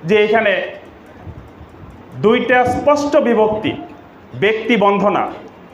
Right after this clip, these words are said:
এক দল এক ব্যক্তিকে ভালোবাসে, আরেক দল আরেক ব্যক্তিকে ভালোবাসে।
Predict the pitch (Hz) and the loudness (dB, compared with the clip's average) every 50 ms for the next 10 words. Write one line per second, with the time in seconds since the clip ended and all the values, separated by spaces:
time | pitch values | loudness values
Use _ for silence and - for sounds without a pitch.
0 | - - - - - - - - - - - - - - - 175 202 196 185 185 | -20 -20 -20 -20 -20 -20 -20 -20 -20 -20 -20 -20 -8 -4 0 0 0 0 0 0
1 | - 208 196 196 - - 202 202 202 185 180 202 196 - 202 190 180 180 185 190 | 2 2 0 0 0 2 2 2 2 2 -2 -4 -2 -2 -2 0 0 2 2 2
2 | 190 196 196 196 196 - 240 196 180 185 185 175 156 180 175 175 175 175 175 170 | 2 2 2 0 0 0 0 0 0 0 0 0 0 0 2 2 2 0 0 0
3 | 160 170 165 - 170 160 156 151 - 151 147 143 139 - - - | -2 -2 -4 -4 -4 -2 -2 0 0 0 0 0 0 0 -2 -4